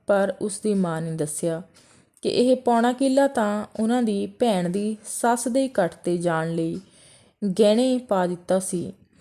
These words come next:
ਜਦ ਅਮਰੀਕ ਨੂੰ ਇਹ ਪਤਾ ਲੱਗਾ ਕਿ ਖਾਦ ਨਕਦ ਵੇਚ ਕੇ ਪੈਸੇ ਵਰਤ ਲਏ ਗਏ ਸਨ, ਤਾਂ ਉਸਨੂੰ ਅੰਦਰੋਂ ਵੱਟ ਚੜ੍ਹਿਆ।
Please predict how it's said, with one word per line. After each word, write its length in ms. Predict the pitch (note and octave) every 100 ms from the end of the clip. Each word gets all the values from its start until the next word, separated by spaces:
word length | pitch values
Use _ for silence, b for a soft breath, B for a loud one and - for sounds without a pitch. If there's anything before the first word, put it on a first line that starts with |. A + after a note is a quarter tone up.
| b b b G3
ਜਦ 240 | G3+ A#3+
ਅਮਰੀਕ 360 | C4 B3+ B3+ B3
ਨੂੰ 160 | C4 A#3+
ਇਹ 180 | G#3+
ਪਤਾ 320 | G#3 F#3+ F#3+ F#3
ਲੱਗਾ 440 | F3+ E3+ F3 F3 F3+
ਕਿ 140 | G3 F#3+ -
ਖਾਦ 460 | G3+ F#3 G#3+ A3 G#3+ - -
ਨਕਦ 380 | G#3 G#3 A3+ B3
ਵੇਚ 300 | A3 F#3+ -
ਕੇ 160 | - G3
ਪੈਸੇ 440 | - F3+ - A3
ਵਰਤ 320 | G3+ F#3 F#3+
ਲਏ 240 | F#3+ F3+ G3
ਗਏ 260 | G#3 G3+
ਸਨ, 340 | G3+ G#3 G3 G#3 b b b b b -
ਤਾਂ 100 | A3+
ਉਸਨੂੰ 360 | A#3+ - C#4+ C4+
ਅੰਦਰੋਂ 300 | A#3+ B3 A#3+
ਵੱਟ 280 | F#3 E3
ਚੜ੍ਹਿਆ। 460 | F3+ E3+ D#3 E3 D#3